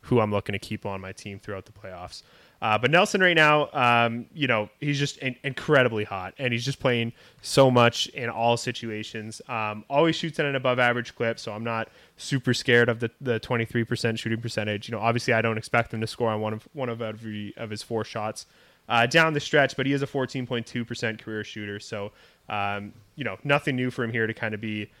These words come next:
um, shooting above, uh, or well above league average. I think he's actually leading the league right now in shooting percentage.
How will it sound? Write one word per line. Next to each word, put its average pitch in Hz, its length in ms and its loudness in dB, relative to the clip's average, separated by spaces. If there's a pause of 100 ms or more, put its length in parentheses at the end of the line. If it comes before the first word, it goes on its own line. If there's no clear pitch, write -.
(240)
um, 98 380 -6
shooting 117 340 -4
above, 104 560 -6
uh, 98 340 -8
or 113 80 -8
well 117 220 0
above 110 200 -2
league 110 140 -8
average. 104 240 -4
I - 20 -10
think 120 140 -10
he's 110 60 -6
actually 104 320 -6
leading 101 140 -12
the 95 60 -12
league 98 220 -12
right 98 140 -14
now 95 160 -14
in 95 80 -14
shooting 98 260 -12
percentage. 95 500 -14